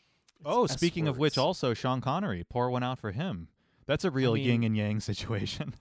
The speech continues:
Speaker 2: <laughs>
Speaker 1: that was kinda beautiful. The poetry of this is actually really beautiful. I'm not mad at it. It's like, ah, they'll just be doing that in the afterlife forever.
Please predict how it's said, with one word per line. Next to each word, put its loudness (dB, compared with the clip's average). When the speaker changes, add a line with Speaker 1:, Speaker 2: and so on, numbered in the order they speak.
Speaker 2:
<laughs> -18
Speaker 1:
that -2
was -2
kinda -2
beautiful. -2
The -4
poetry 0
of -8
this -6
is -8
actually -6
really -6
beautiful. -12
I'm -10
not -6
mad -4
at 0
it. -2
It's -10
like, -4
ah, -8
they'll -6
just -14
be -12
doing -12
that -10
in -10
the -10
afterlife -6
forever. -10